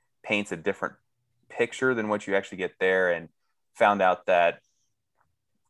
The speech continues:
um, it was just purchased in twenty nineteen, and they're trying to do some renovations to the entire property.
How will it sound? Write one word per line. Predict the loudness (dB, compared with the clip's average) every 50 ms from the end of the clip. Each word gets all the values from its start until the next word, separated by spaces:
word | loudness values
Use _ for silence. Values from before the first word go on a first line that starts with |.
| _ 0
um, | 2 2 4 4 2 0 -2 -4 -10 -20 _ _ _ _ _ _ -6
it | -4
was | -4 -4 -4
just | -4 -4 -4 -4 -4 -6 -10
purchased | -6 -4 -4 -4 -4 -6 -8 -6 -8
in | -10 -10
twenty | -8 -8 -6 -6 -4 -4
nineteen, | -4 -6 -6 -8 -12 -14 -12 -10 -10 -10 -10 -10 -12 -14 _ _ _ _ _ _ _ _ _ _ -6
and | -4 -2 0 0 0 -2 -4 -6 -10 -14 -12 -6
they're | -2 0 0 0 0 -2 -4
trying | -4 -2 0 2 2 0
to | 0 -4
do | -6 -8 -8 -8
some | -8 -8 -8 -8 -6 -6
renovations | -6 -6 -6 -4 -4 -4 -4 -6 -8 -12 -14 -14 -14 -14
to | -10 -8
the | -6 -6
entire | -8 -8 -6 -4 -2 -2 -2 -2
property. | -2 0 2 2 2 2 0 -4 -6 -6 -8 -10 _